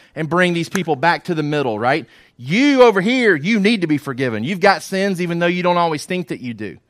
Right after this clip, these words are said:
right? You make him a liar if you say that you don't have sin. So wake up, see your sin, and get back over here and experience the forgiving, gracious love of God. Then this person over here, hey, you still can be forgiven,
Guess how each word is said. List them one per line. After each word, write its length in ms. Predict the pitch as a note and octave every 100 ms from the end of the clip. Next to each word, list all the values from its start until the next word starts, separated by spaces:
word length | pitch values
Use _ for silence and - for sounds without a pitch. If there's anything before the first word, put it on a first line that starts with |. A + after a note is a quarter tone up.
| _ _ _ _
right? 200 | B2 D#3+
You 120 | D#3+
make 160 | E3+ E3+
him 120 | F#3
a 60 | D#3
liar 460 | C#3 D3+ E3 D#3+
if 160 | C3+ C3
you 60 | B2+
say 180 | C#3+
that 80 | B2+
you 80 | B2
don't 200 | B2 G#2+
have 180 | A2 G2+
sin. 340 | - A#2+ F#2 - _ _
So 180 | - B2
wake 320 | A#2 F3+ -
up, 240 | F#3 E3 -
see 300 | - F3+ A3
your 140 | A#3
sin, 440 | - F3 C#3+ C#3+ - _ -
and 160 | D3+
get 180 | C#3+ F3
back 160 | F#3 F#3
over 180 | F#3
here 220 | E3 E3+ E3
and 80 |
experience 640 | C#3 - - E3+ F3 F3 -
the 100 | D3
forgiving, 560 | C#3+ C3 D#3 D#3 D3+
gracious 480 | B2 C#3 C#3 C#3 -
love 200 | C3 A2+
of 120 | A2
God. 320 | A#2+ D#3 A2 - _ _ -
Then 140 | F3
this 120 | G#3
person 300 | G#3+ G3+ F#3+
over 140 | F#3+ F3+
here, 180 | A3
hey, 240 | F#3 F#3 C3+ _ _ _ _
you 140 | D3
still 240 | D#3 - D#3+
can 160 | D#3
be 120 | C#3+ C#3
forgiven, 500 | C3 A2+ F#2+ F#2+